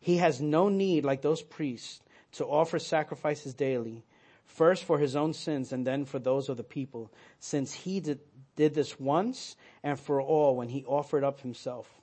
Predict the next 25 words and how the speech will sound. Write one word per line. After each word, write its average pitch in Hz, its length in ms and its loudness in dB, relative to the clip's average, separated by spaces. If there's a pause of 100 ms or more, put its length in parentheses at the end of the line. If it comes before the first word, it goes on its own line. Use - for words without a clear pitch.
(420)
For 147 180 2
the 135 100 4
law 160 400 8
appointed 160 460 -2
men 139 340 0
in 143 120 -4
their 127 140 2
weaknesses 160 720 -6
as 117 140 -8
high 135 180 -4
priests, 135 520 -8 (360)
but 131 180 0
the 127 80 -2
word, 139 520 4 (240)
the 139 120 -4
word 143 300 4
of 143 100 2
the 131 140 -2
oath, 135 440 -2 (200)
which 127 240 -4
came 160 320 0
later 151 340 4
than 117 240 -6
the 110 80 -12
law, 120 440 0